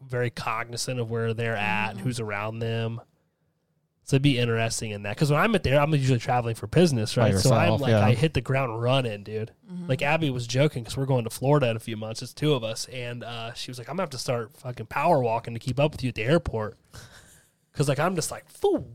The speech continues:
Speaker 3: She can ride the golf cart.
Speaker 1: That's why I told her, I was like, "I'll just tell you which
Speaker 3: <laughs>
Speaker 1: terminal to meet me at, and we'll
Speaker 3: Yeah.
Speaker 1: get," oh shit, "and we'll get there, like, when we get there."
Speaker 3: Mm-hmm.
Speaker 2: Well, they have the, like, walking or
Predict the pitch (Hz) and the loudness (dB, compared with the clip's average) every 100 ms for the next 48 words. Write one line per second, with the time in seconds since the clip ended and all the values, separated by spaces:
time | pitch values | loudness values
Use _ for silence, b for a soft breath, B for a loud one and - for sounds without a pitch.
0 | - - 156 147 120 110 113 107 - 110 | -10 0 4 6 6 4 0 0 2 2
1 | 117 - 123 _ _ _ _ _ _ _ | 2 0 -10 _ _ _ _ _ _ _
2 | 180 208 196 175 175 156 160 156 180 226 | 2 2 4 4 4 4 2 2 4 4
3 | - 208 214 185 180 170 151 165 190 202 | 4 2 4 2 2 2 4 4 4 4
4 | 202 170 139 156 180 208 214 233 247 156 | 4 2 0 0 2 2 4 2 2 2
5 | 156 156 165 101 98 101 - - - - | 4 4 4 4 2 0 -8 -10 -10 -10
6 | - 151 156 185 160 156 165 135 127 123 | -4 0 4 4 4 2 2 2 2 2
7 | 123 - 127 135 139 127 113 110 92 92 | -2 -2 -2 2 2 2 0 -4 -6 -6
8 | 120 123 123 127 - 185 196 196 214 202 | 2 4 4 0 -6 0 0 2 0 0
9 | 165 156 151 151 160 156 156 - 156 156 | -2 -2 -4 -4 -4 0 0 -2 -8 -8
10 | 156 151 - 160 160 156 | -10 -14 -18 -18 -16 -18